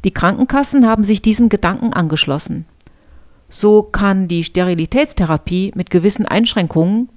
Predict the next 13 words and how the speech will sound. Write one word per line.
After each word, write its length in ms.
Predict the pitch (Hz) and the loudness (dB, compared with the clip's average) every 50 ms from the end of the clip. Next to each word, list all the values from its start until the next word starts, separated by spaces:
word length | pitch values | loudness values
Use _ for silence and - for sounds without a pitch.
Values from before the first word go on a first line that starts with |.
| - _ _ - - - - - - - - _ _ _ _ - | -20 _ _ -20 -20 -20 -20 -20 -20 -20 -20 _ _ _ _ 0
in 200 | 208 214 226 220 | 2 4 4 4
den 140 | 240 220 196 | 2 2 2
Leistungskatalog. 1000 | 190 185 185 - - - - - 151 147 - 151 135 127 - - - - - - _ _ _ _ _ - - - - - - - - - | 2 0 0 0 -2 -4 -4 -4 -4 -4 -4 -4 -4 -4 -6 -6 -8 -12 -16 -16 _ _ _ _ _ -20 -20 -20 -20 -20 -20 -20 -20 -8
Dieser 440 | - 156 190 202 202 - 262 254 - | -2 2 2 2 2 2 0 0 0
umfasst 460 | - 175 160 - - 196 220 220 - | 0 -4 -2 -2 0 0 0 0 0
derzeit 460 | - 190 185 - - 180 180 185 - - | -2 -2 0 0 0 0 0 0 -2 -2
freilich 340 | - 180 175 180 185 170 | 0 0 0 0 0 -2
nicht 240 | 180 175 165 - - | -2 -4 -4 -2 0
alle 220 | - 196 233 240 214 | 2 2 4 4 4
Leistungen, 520 | 175 160 156 165 165 - 190 185 180 175 | 4 4 2 2 0 0 0 0 0 2
die 120 | 160 170 | 2 2
möglich 440 | 175 202 220 220 220 - 175 - - | 4 4 2 2 0 -2 -6 -4 0
wären. 380 | 160 151 151 156 147 143 123 | 0 0 0 -2 -4 -6 -8